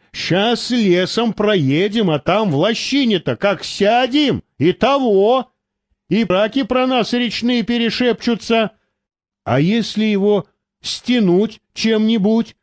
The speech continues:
разглядывал полос доктор, смахивая с него падающий снег. «Да чем? Рубахою разве что». «Стянуть-то стянем,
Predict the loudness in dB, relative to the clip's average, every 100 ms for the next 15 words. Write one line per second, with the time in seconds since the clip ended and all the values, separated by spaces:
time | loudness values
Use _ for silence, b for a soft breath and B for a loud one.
0 | _ _ _ 0 0 0 0 0 2 2
1 | 0 -2 -2 0 0 -2 -2 0 0 0
2 | -2 -2 -2 0 0 0 0 0 -2 0
3 | 0 0 0 0 0 -2 -2 -4 -2 0
4 | 0 0 -4 _ _ _ _ _ -2 -2
5 | -2 0 0 2 2 0 -2 -10 _ _
6 | _ _ 0 0 2 0 0 0 0 0
7 | 2 0 0 0 -2 0 0 0 -4 _
8 | _ _ _ _ _ _ -16 -2 0 2
9 | 2 0 0 -2 -2 -2 0 2 0 0
10 | -2